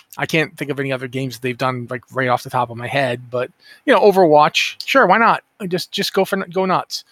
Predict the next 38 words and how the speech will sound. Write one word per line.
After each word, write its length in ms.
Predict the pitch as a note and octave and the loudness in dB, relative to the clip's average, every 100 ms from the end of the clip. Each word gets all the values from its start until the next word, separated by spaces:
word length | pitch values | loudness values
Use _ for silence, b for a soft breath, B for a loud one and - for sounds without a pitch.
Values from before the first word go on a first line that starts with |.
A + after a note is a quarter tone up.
| b b b | b b b
Have, 200 | F#3+ G3 | 0 2
like, 200 | G3+ F#3+ | 2 2
them 140 | G3 G3 | 2 2
in 120 | F#3 | 2
Battlegrounds, 580 | E3+ F3 E3+ F3 F3+ F3 | 2 2 2 2 0 -2
have 240 | D3+ D#3+ | -4 -2
them 120 | F3+ | -2
in 100 | F3 | -2
Mercenaries, 580 | E3 E3+ E3+ E3+ F3 F3 | -2 -4 -4 -2 -2 -2
have 240 | - D3 | -2 -2
them 140 | D#3 E3+ | -2 -6
in, 120 | E3 | -6
in, 260 | - E3 E3+ | -6 -6 -6
in 180 | F3+ E3 | -4 -4
the 80 | |
card 240 | E3+ F#3+ E3+ | 0 0 0
game, 240 | C3 - _ _ _ | -8 -12 _ _ _
and 100 | - | -4
have 140 | C3+ E3+ | -2 0
the 80 | E3 | 2
card, 300 | F3+ F3 F3+ | 2 2 2
you 80 | |
know, 120 | D#3 D#3 B B B | -2 -4 B B B
and 120 | G#3+ A#3 | 0 4
don't 160 | D4 | 6
even 180 | C#4 C4+ | 6 4
worry 180 | C#4 B3 | 2 2
about 180 | E3+ D#3 | 2 2
it. 80 | |
People 220 | D3 A3+ A#3+ | 2 2 2
in 80 | |
War-, 160 | G3 G#3+ - F3 | 4 0 0 -6
people 240 | B3 C#4+ | -2 0
in 80 | C4 | 2
the 80 | A#3 | 2
Warcraft 420 | A3 - G3 - | 0 2 0 2
setting 300 | F3+ F3 F3+ | 0 2 0
are 140 | D3 | -2